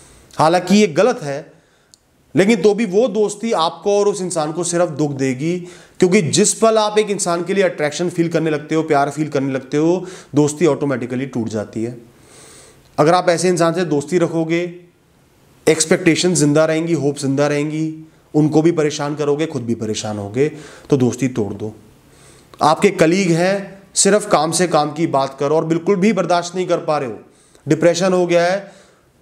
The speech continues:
तो अपना काम चेंज कर लो। बहुत मुश्किल होता है काम चेंज करना,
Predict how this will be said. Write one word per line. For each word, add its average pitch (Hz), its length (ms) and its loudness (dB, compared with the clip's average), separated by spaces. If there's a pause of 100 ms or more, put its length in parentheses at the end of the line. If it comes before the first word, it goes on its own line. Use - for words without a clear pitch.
(240)
तो 170 80 4
अपना 156 200 2
काम 131 240 -2
चेंज 104 300 -10
कर - 160 -14
लो। - 220 -20 (440)
बहुत 143 200 4
मुश्किल 165 320 2
होता 196 220 0
है 190 60 -2
काम 185 240 -4
चेंज 180 220 -4
करना, 170 480 -8